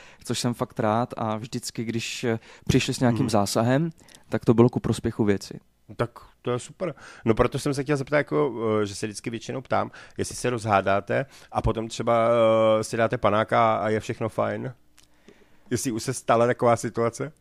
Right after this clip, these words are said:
Speaker 1: My jsme taková strašně slušná kapela, jako ty panáky u nás prostě je to takový, jako
Speaker 2: Jo,
Speaker 1: chodíme na
Speaker 2: takhle.
Speaker 1: pivo
Speaker 2: Mhm,
Speaker 1: a tak,
Speaker 2: mhm.
Speaker 1: ale jako, že bychom se fakt jako někdy třeba upili a tak jako jo, jako
Speaker 2: No, tak.
Speaker 1: jednou za rok asi jo, <laughs> ale, ale jako, že bychom nějak často, to ne,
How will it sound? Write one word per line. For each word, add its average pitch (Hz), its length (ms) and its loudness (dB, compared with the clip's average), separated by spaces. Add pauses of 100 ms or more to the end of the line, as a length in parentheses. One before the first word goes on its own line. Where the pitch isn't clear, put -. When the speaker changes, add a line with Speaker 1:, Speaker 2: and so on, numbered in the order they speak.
Speaker 1:
My 120 120 0
jsme 151 160 2
taková 156 240 4
strašně 165 320 2
slušná 175 340 6
kapela, 180 420 10
jako 143 180 8
ty 175 120 8
panáky 143 460 8
u 151 60 8
nás 151 220 6
prostě 156 340 -2
je 147 80 4
to 156 100 0
takový, 151 340 6
jako - 160 8
Speaker 2:
Jo, - 40 0
Speaker 1:
chodíme 156 260 6
na 147 100 8
Speaker 2:
takhle. 127 140 4
Speaker 1:
pivo 123 360 8
Speaker 2:
Mhm, 110 320 -4
Speaker 1:
a 120 80 -2
tak, 120 240 2
Speaker 2:
mhm. - 100 -14
Speaker 1:
ale 131 200 6
jako, 131 160 0
že 139 120 2
bychom 139 220 -2
se 139 120 -2
fakt - 160 -10
jako 139 120 -8
někdy 131 200 -4
třeba 143 200 0
upili 135 320 0
a 135 40 0
tak - 180 -4
jako 143 220 6
jo, 135 140 10 (100)
jako 135 300 -4 (140)
Speaker 2:
No, 90 420 -2
tak. - 120 -8 (220)
Speaker 1:
jednou 156 340 2
za 147 180 4
rok 156 220 2
asi 160 240 2
jo, 147 200 4 (200)
<laughs> - 220 4
ale, 139 300 10 (440)
ale 131 380 8
jako, 135 220 4
že 135 120 2
bychom 139 220 -2
nějak 139 200 2
často, 131 320 -2
to 135 140 0
ne, 117 280 0